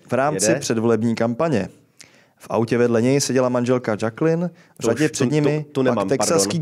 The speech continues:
Speaker 1: guvernér John Connolly s jeho ženou. A jedná se o zatím poslední dokonaný atentát na prezidenta U S A, jak už jsme řekli. No a potom, eh, což je nejlépe dokumentováno na Zapruderově filmu snímek tři sta třináct. Já tě po-, prosím, jestli by si mohl snímek tři sta třináct tedy tady pro nás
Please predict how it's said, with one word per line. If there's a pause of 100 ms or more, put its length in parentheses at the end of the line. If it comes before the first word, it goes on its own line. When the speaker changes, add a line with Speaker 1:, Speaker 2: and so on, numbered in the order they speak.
Speaker 1:
guvernér
John
Connolly
s
jeho
ženou. (800)
A
jedná
se
o
zatím
poslední
dokonaný
atentát
na
prezidenta
U
S
A,
jak
už
jsme
řekli. (960)
No
a
potom, (160)
eh, (440)
což
je
nejlépe
dokumentováno
na
Zapruderově
filmu
snímek
tři
sta
třináct.
Já
tě
po-,
prosím,
jestli
by
si
mohl
snímek
tři
sta
třináct
tedy
tady
pro
nás